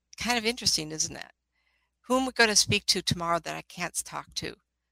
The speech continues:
Will I change the destiny of somebody important? Or will I have fulfilled my commitment to God that I don't have to work for him anymore? That's a pledge you need to go to nancy matz dot com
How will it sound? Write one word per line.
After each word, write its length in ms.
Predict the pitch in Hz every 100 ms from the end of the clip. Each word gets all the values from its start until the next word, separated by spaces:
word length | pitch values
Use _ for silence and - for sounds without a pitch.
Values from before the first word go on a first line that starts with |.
| _ -
Will 160 | 180
I 240 | 185 180 175 _
change 460 | - 220 220 214 - -
the 120 | 180
destiny 520 | - 190 196 - 165
of 80 | 151
somebody 380 | - 160 156 151
important? 720 | 147 - 165 156 _ - - _ _ _ _ _ _
Or 140 | - 180
will 220 | 185 208
I 120 | 202
have 200 | 190 180
fulfilled 540 | - - 175 - 196 185
my 140 | 170
commitment 480 | - 170 165 - 156
to 120 | 170
God 480 | - 160 160 143 123 _ -
that 120 | 151
I 80 | 156
don't 200 | 160 156
have 160 | 156 -
to 80 |
work 160 | - 151
for 120 | -
him 180 | 147 143
anymore? 380 | - - - - _ _ _ _ _ _ _ _ _ _ -
That's 200 | 175 185
a 60 |
pledge 320 | - 175 160
you 60 | 165
need 160 | 156 156
to 120 | 151
go 140 | - 151
to 240 | 165 139 -
nancy 340 | 156 165 -
matz 260 | 156 151 -
dot 220 | - 143 _
com 400 | 160 151 147